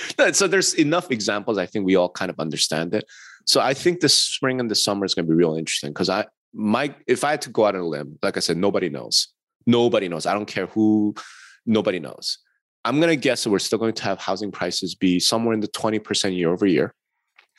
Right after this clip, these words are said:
I don't think we're gonna see an inventory surge 'cause I don't see where this inventory comes from.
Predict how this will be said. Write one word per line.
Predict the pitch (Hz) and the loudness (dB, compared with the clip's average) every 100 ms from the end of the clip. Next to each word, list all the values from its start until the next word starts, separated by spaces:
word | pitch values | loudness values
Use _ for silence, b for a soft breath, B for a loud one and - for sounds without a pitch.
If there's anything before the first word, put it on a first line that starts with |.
| B B B | B B B
I | 98 | 0
don't | 95 104 | 0 0
think | 113 | 0
we're | 117 | 0
gonna | 104 | 0
see | - | 0
an | 101 | 0
inventory | 95 95 90 85 | -2 -2 0 2
surge | - 80 92 - - _ _ _ - | 2 0 0 -2 -4 _ _ _ -4
'cause | 113 | -2
I | |
don't | 98 | -2
see | 101 107 | -2 0
where | 92 | 0
this | 85 90 | 0 -4
inventory | 85 80 82 | -4 -2 -4
comes | 80 73 67 | -2 -4 -4
from. | - 143 | -4 -6